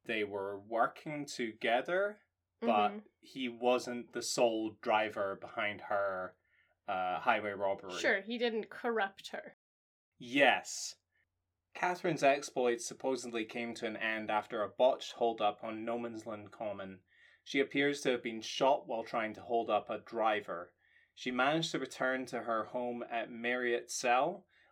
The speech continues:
Speaker 1: only to have her bullet-holed body discovered by servants the following morning, still dressed in the men's tri-corner hat and waistcoat she wore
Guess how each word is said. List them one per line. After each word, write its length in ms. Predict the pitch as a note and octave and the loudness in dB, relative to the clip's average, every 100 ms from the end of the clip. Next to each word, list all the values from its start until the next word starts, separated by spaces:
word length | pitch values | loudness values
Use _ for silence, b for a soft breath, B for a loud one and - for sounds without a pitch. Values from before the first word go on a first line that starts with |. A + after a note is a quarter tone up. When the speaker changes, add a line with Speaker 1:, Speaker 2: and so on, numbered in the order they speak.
| b | b
Speaker 1:
only 300 | C#3 D3 D3 | -2 0 -4
to 160 | - | -6
have 240 | B2 C3 B2 | 0 0 0
her 260 | B2+ A#2 - | -2 -4 -4
bullet-holed 720 | - D3 D#3 - B2+ B2+ A#2+ - | 0 2 2 0 0 0 -2 2
body 360 | A2+ A#2 A#2 | 4 4 -2
discovered 520 | A2+ A2 - A#2 A#2+ | -6 -6 0 0 0
by 140 | - G#2+ | -2 -4
servants 560 | - A#2+ A2+ A2 B2 | 0 0 0 -2 -10
the 100 | - | -16
following 500 | - A#2 A2 G#2+ G#2 G#2 | -4 -2 -2 -4 -10 -8
morning, 460 | A2 A#2 G2 F#2+ _ b b b | -6 -4 -6 -10 _ b b b
still 440 | - - - E3 F3+ | -14 -6 2 6 4
dressed 480 | F3 B2+ C3 C3+ - | 4 2 2 0 -8
in 120 | A#2+ | -6
the 80 | A2+ | -2
men's 380 | A#2+ A#2+ A#2+ A2+ | 0 0 -2 -6
tri-corner 720 | - B2+ C3 - B2+ A#2+ G#2 | 0 2 0 -2 -4 -4 -6
hat 240 | A#2+ A#2+ B2+ | -2 -2 -2
and 140 | A2+ G2+ | -8 -8
waistcoat 520 | A2+ A2+ - A2 G#2 - | -6 -6 -6 -6 -6 -8
she 140 | - | -10
wore 460 | G#2+ A2+ A2 G#2+ | -8 -4 -2 -4